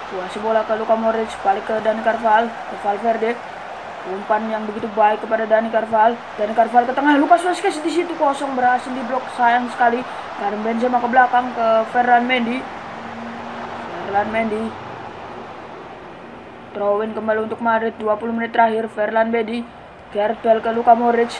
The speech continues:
ada ruang kembali. Luka Modric mencoba tendang, tapi berhasil ditangkap, sayangnya. Peluang dari Luka Modric tadi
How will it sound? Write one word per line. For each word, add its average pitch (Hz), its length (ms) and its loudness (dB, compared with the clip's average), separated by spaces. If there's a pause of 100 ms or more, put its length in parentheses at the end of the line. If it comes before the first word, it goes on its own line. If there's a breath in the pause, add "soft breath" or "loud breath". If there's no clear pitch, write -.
(140)
ada 220 160 2
ruang 254 240 4
kembali. 277 320 4
Luka 311 160 6
Modric 359 320 4
mencoba 302 320 -2
tendang, 285 320 0
tapi 233 320 0
berhasil 214 400 -6
ditangkap, 233 640 0
sayangnya. 269 800 2 (1400)
Peluang 226 480 2
dari 233 160 -2
Luka 240 240 2
Modric 233 400 -4
tadi 233 240 0